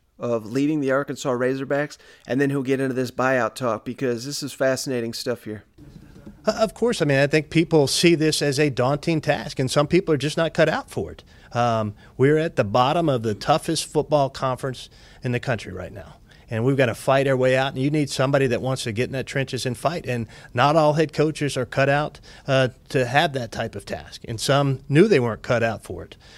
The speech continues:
Speaker 2: Um, some that you have to do some research and, and find out for yourself that they're probably not cut out for that. So, um, absolutely, it's a challenge. But it's a challenge that I think Coach Pittman is definitively up for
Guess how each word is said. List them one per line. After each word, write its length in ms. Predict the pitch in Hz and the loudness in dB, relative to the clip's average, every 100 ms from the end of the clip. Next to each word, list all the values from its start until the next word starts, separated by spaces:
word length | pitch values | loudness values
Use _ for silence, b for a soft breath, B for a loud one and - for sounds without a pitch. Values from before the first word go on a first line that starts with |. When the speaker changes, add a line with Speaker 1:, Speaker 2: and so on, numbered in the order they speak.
| B - | B -2
Speaker 2:
Um, 220 | 113 110 | 0 0
some 240 | 147 147 | 2 2
that 160 | 139 131 | 2 2
you 80 | 139 | 2
have 140 | 139 | 2
to 80 | 131 | -2
do 80 | 143 | -2
some 160 | 135 | 0
research 420 | 143 151 143 131 | 0 2 0 -2
and, 260 | 135 127 120 131 | -4 -4 -6 -6
and 180 | 127 | -6
find 280 | - 143 143 | 0 2 4
out 180 | 139 127 | 2 2
for 60 | 139 | -4
yourself 400 | 120 151 165 - | -2 -2 -2 -4
that 100 | 92 | -8
they're 120 | 107 | -4
probably 420 | 131 117 107 110 | -2 -2 0 0
not 240 | 110 104 | 0 -4
cut 120 | - 107 | -6 -8
out 200 | 95 - | -8 -12
for 100 | 95 | -12
that. 300 | 85 80 - | -12 -14 -8
So, 280 | 110 101 - B B B | -6 -6 -10 B B B
um, 280 | 117 104 - B | 0 0 -6 B
absolutely, 480 | 143 185 - 156 - | 0 0 2 0 0
it's 120 | 113 | -6
a 40 | 117 | -8
challenge. 500 | 117 107 - - - | -8 -8 -12 -16 -10
But 180 | 123 123 | -4 -4
it's 120 | 113 | -4
a 40 | 113 | -2
challenge 380 | 139 135 127 | 0 0 -2
that 100 | 123 | -2
I 60 | 123 | -2
think 180 | 135 117 | -4 -2
Coach 220 | 139 - | -4 -2
Pittman 300 | 151 120 117 | -2 -2 -4
is 100 | 104 | -6
definitively 640 | 110 - 135 123 123 117 | -6 -4 -2 -2 -2 0
up 140 | 127 - | -2 -4
for 300 | - - | -14 -16